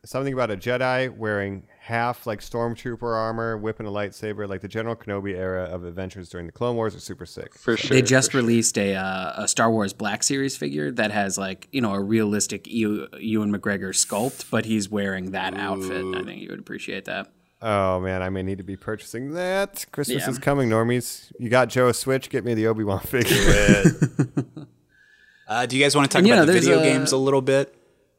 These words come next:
Speaker 3: Yeah, there's a couple that are worth noting, right?
Speaker 4: Yeah, I mean, the
Speaker 1: Game Boy Advance
Speaker 4: the big
Speaker 1: one.
Speaker 4: one being the direct adaptation. You're right, Mike. Uh, for Game Boy Advance, it's literally just Episode Two, Attack of the Clones, and it's a, it's a side scroller.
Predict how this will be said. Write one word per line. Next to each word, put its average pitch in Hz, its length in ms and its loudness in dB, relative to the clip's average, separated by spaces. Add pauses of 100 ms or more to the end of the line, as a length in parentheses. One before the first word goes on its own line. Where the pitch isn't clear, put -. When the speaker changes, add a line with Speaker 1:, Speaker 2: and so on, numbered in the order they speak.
(920)
Speaker 3:
Yeah, 262 100 -2
there's 190 180 2
a 170 40 2
couple 107 380 2
that 104 160 -2
are 101 40 -2
worth 104 320 -4
noting, 107 500 -2
right? 131 260 -2 (1600)
Speaker 4:
Yeah, 151 240 4
I 147 60 -2
mean, 143 220 4
the 127 100 4
Speaker 1:
Game 123 220 4
Boy 123 100 8
Advance 110 380 4
Speaker 4:
the 151 60 8
big 160 80 8
Speaker 1:
one. 151 100 6
Speaker 4:
one 143 240 4
being 120 380 0
the 104 180 0
direct 104 420 0
adaptation. 104 720 0
You're 98 100 -4
right, 95 320 -2 (220)
Mike. 101 420 -4
Uh, 92 160 -2
for 113 200 -6
Game 113 240 -2
Boy 104 120 0
Advance, 98 440 -4
it's - 180 0
literally 127 280 2
just 101 260 0
Episode 104 420 -2
Two, 101 160 -2
Attack 95 340 -4
of 92 60 -8
the 87 80 -8
Clones, 85 560 -6
and 98 80 -8
it's - 180 -2
a, 87 300 -2
it's 104 160 -4
a 101 60 -2
side 87 340 2
scroller. 85 580 -2